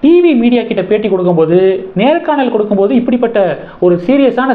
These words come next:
ஸ்டேட்மெண்ட்டை முன் வச்சா அது கட்சியுடைய வளர்ச்சிக்கு எந்த அளவுக்கு தடையா இருக்கும் அப்படிங்கிறத just இமேஜின் பண்ணி பார்க்கணும். அதனால அண்ணாமலைக்கு எதிராக ஏதாவது ஒப்பீனியன் இருக்கு, அண்ணாமலையுடைய way of politics-ல ஒரு உடன்பாடு இல்ல அப்படின்னா, அதை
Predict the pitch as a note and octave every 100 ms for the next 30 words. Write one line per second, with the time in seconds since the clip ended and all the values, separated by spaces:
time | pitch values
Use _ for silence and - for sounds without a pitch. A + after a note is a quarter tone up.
0 | - G#3+ G#3 G3+ E3+ G3 F3+ D#3 E3 C4+
1 | - - E3 E3 F#3+ F#3 C#4+ C4 G#3+ F3
2 | F#3 F3+ G#3 F#3 G3 G3+ A3 - E3+ F3+
3 | F#3+ E3+ F3+ G3 E3 D#3+ D#3 F#3 G3 C#3+
4 | D#3+ G3+ C3+ - - D#3 F#3+ G3+ F3+ D#3
5 | F3+ D#3 D3+ A#2 G#2 - - - A#2+ B2+
6 | C3 F#3 D4+ - - - - - - -
7 | C3 F#3+ G#3 G3+ F#3 F3+ D#3+ B2+ - -
8 | D#3+ F#3+ G3+ G#3+ F3+ F#3+ E3+ F3+ G3 F3+
9 | D#3+ D#3 E3 D3+ - - - - - -
10 | - F3 G#3 G#3 G3 F3+ E3 D3+ G#3 F#3+
11 | F3 F3+ F3 E3 E3+ A#3 C4 - - -
12 | - A#3+ A#3 F#3+ F3+ A3+ G#3+ F#3+ F#3 G3+
13 | G3 F3 D3+ C3+ G#3 D#4 - - C3